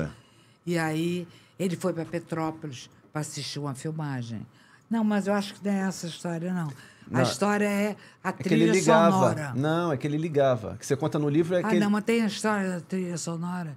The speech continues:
Speaker 2: que é engraçado, porque o meu filho era pequeno,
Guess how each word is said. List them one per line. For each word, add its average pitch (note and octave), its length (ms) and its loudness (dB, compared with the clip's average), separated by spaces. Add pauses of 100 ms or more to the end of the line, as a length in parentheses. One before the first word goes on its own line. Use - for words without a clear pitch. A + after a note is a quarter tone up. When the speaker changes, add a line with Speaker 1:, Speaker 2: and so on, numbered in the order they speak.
(560)
Speaker 2:
que - 80 -6
é F3+ 100 -4
engraçado, F3 800 -2
porque F3 260 -4
o F#3 40 -2
meu F3+ 140 -4
filho E3 320 -4
era D#3 120 -4
pequeno, G3 520 -2